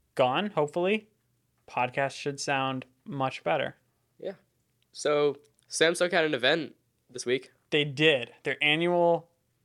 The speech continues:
Speaker 1: Unpacked foldable event. We got a new watch, which is, it's fine. Let's just cover the watch so we don't have to cover it later.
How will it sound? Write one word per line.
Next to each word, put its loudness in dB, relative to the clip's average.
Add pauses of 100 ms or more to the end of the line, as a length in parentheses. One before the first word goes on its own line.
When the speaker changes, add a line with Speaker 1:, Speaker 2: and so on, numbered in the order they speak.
Speaker 1:
Unpacked 0 (240)
foldable 0
event. -4 (400)
We 0
got 6
a 4
new 0
watch, -2 (220)
which -8
is, -4 (800)
it's -6
fine. 2
Let's 4
just -2
cover 6
the 2
watch 4
so -6
we -2
don't -8
have -6
to -8
cover 0
it -4
later. -2